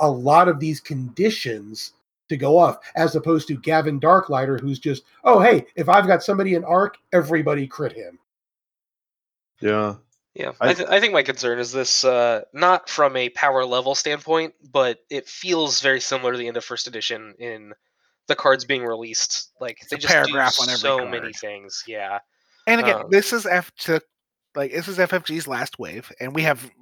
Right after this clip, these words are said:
Speaker 4: no idea. Maybe, hopefully, A M G
Speaker 2: Yeah.
Speaker 4: can work back some of this complexity creep with their release.
Speaker 3: Yep. And things like scenarios might open the door for them to design less complex things that are new still,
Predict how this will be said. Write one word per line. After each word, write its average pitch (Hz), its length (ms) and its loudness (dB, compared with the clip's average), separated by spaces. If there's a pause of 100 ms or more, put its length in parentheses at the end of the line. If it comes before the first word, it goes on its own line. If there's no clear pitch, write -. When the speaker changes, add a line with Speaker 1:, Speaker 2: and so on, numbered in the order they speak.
(120)
Speaker 4:
no 151 240 0
idea. 143 420 -2
Maybe, 151 240 -4
hopefully, 151 600 0
A 147 160 -2
M 147 100 -8
G 147 120 -4 (160)
Speaker 2:
Yeah. 123 100 -14
Speaker 4:
can 123 380 -10 (360)
work 143 320 -2
back - 320 0
some 135 240 -8
of 123 80 -14
this 120 160 -12
complexity 120 460 -12
creep 110 260 -14
with 110 140 -18
their 107 120 -10
release. 87 280 -16 (760)
Speaker 3:
Yep. 110 140 -14 (120)
And 202 220 -2
things 202 160 -2
like 160 100 0
scenarios 123 540 2
might 120 260 -4
open 135 240 -4
the 135 80 -2
door 123 180 -2
for 131 120 -6
them 120 160 -6
to 131 120 -6
design 120 360 -4
less 117 180 -4
complex 113 520 -6
things 110 260 -12
that 113 100 -10
are 110 80 -8
new 113 160 -12
still, 101 360 -10